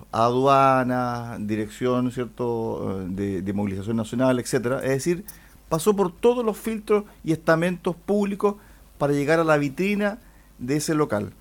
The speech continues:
Por lo tanto, cuando va a comprarse esa arma, pasó todo el filtro y después ese hombre o esa mujer pasa todos los filtros hasta adquirir el arma. Pero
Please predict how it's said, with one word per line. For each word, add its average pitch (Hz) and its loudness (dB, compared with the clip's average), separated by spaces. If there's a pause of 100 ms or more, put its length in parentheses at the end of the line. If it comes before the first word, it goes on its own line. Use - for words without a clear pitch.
(340)
Por 147 -4
lo 165 0
tanto, 196 0
cuando 147 0
va 185 2
a 151 -6
comprarse 143 0
esa 139 0
arma, 156 -4 (420)
pasó 143 0
todo 247 2
el 208 4
filtro 175 0
y 147 -6
después 196 0
ese 165 -4
hombre 143 2
o 143 4
esa 139 -2
mujer 151 2 (320)
pasa 214 2
todos 180 2
los 175 0
filtros 185 -2
hasta 156 -4
adquirir 170 -4 (380)
el 113 0
arma. 101 -4 (380)
Pero 175 4